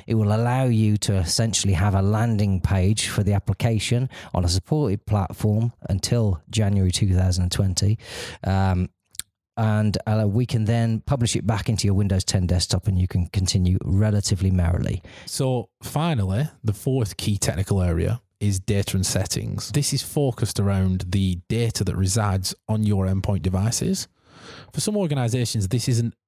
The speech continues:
Speaker 2: too big of an issue if they use redirected folders or OneDrive or some other backup type tool where the data is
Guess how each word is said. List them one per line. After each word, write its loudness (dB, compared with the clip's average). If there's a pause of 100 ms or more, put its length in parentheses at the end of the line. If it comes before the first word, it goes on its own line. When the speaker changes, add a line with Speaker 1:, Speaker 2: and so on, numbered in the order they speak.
(260)
Speaker 2:
too -2
big -2
of 0
an 0
issue -4 (100)
if -2
they 0
use 0
redirected 0
folders 0
or -4
OneDrive 0
or 0
some -2
other 0 (520)
backup -2
type -2
tool 0 (100)
where 0
the -2
data -2
is 0